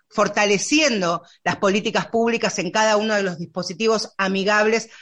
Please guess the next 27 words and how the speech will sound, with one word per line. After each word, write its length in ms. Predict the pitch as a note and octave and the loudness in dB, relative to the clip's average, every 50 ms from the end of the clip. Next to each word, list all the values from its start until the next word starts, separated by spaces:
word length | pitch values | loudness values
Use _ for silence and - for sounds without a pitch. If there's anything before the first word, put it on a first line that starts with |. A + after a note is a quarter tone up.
| - - | -10 -4
para 160 | F#3 F3+ F#3+ | 0 0 0
llevar 260 | F3+ F#3+ G3+ F#3+ G3 | 2 2 2 4 4
adelante 460 | G#3 G3 F#3+ F3+ F#3 G3 G3 G3+ G#3 F#3+ | 4 4 2 2 0 0 0 -2 -2 -2
los 140 | F3+ E3+ | -4 -4
procedimientos 680 | F3 F3+ F3 - - F3 F3 F3+ F#3+ F#3+ G3 G3 F#3 F3 | -4 -6 -6 -4 -2 -2 -2 0 -2 -2 -2 -2 -2 0
de 260 | F#3+ G3 G3 F#3+ - - - - - | 0 0 0 -2 -4 -14 -20 -16 -8
interrupciones 720 | - F#3 F#3+ G3 F#3 F3+ F#3 F3+ - - A#3+ A3+ A3 G#3+ | -6 -4 -2 -2 -2 -2 -2 -4 -4 -2 -2 0 0 2
voluntarias 720 | G3+ G#3 G#3 G3+ G3+ G#3 G#3 A#3 A3+ A3+ A#3 A#3 A3+ - - | 2 2 2 2 0 0 2 2 2 2 2 0 -2 -2 -6
y 120 | - G3+ F#3+ | -6 -2 -2
legales 480 | G3 F#3+ G3 G3+ G#3+ G#3 G3+ G3 - - | 0 2 2 2 4 2 0 -2 -4 -8
del 220 | G3 F3 F#3 F3+ F3 | -4 -4 -2 0 2
aborto. 420 | F3 F3 E3+ E3+ D#3+ D#3+ D#3 G3 | 2 2 2 0 0 -2 -2 -2
Lo 100 | G3 G3 | -4 -2
cierto 280 | F#3+ C4+ B3+ B3+ B3+ B3 | 0 -2 -2 0 0 -4
es 80 | A#3+ | -2
que 260 | - A#3+ A#3 A3 A3+ - - - - - | 0 0 0 0 0 -6 -20 -20 -14 -4
hace 340 | - G#3+ G#3+ - - A3+ A3+ | -2 -2 0 2 2 2 2
algunas 840 | - - G3 F#3+ G3 G#3+ A#3 A#3+ A#3+ A3+ A3 G#3+ G#3 G3+ G3+ - - _ | 2 2 2 0 2 2 2 2 2 2 2 2 2 0 -2 -4 -10 _
horas, 480 | - C#4 D#4 C#4+ A#3+ G#3 G3 G3 F#3+ - | 2 4 4 6 6 4 2 2 0 -2
hace 240 | D3 E3+ - G3 G3 | -8 -8 -8 -6 -6
muy 160 | G#3 A3 A#3 | -4 -4 -4
poquito, 440 | A3+ A3 F#3 G#3 A3 F#3 A#3 A3 A3 - - _ _ | -4 -4 -4 -4 -2 0 0 -2 -2 -4 -16 _ _
se 200 | - - G#3 F#3 | -10 -4 -2 -2
presentó 380 | F#3+ G3+ G#3 G#3+ G#3 G#3+ C4 C4 | 0 0 0 0 0 2 2 2
un 100 | C#4+ C#4 | 4 4
informe 580 | B3 A3 - A#3+ B3+ B3+ B3+ B3+ A#3 - - - | 2 0 0 0 0 0 0 0 -2 -4 -6 -4
minucioso 1120 | G3 G#3 A3+ A#3 A#3 A3 A3 A3 G#3+ - - C#4 C#4 C4 A#3+ G#3+ - - - G#3+ G#3+ A3+ A3 | 0 2 2 4 4 2 2 0 -2 -2 -2 2 4 4 4 2 0 -2 -2 2 2 2 0